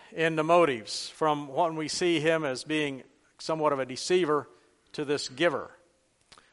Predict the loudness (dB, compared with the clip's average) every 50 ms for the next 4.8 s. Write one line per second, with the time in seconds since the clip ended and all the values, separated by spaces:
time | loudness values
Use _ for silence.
0 | _ _ -6 0 2 2 2 2 2 4 6 8 8 8 8 6 4 2 2 0
1 | 0 4 4 4 4 4 2 -4 -10 -14 _ _ _ _ _ _ -12 -6 -4 -4
2 | -4 -4 -4 0 0 2 2 2 -2 -6 -6 -4 -4 -4 -4 -4 -4 -4 -4 -4
3 | -4 -2 2 4 4 4 2 0 0 2 4 4 2 2 -2 -4 -6 -4 -6 -6
4 | -6 -8 -8 -8 -12 -14 -12 -12 -2 6 6 6 6 6 4 2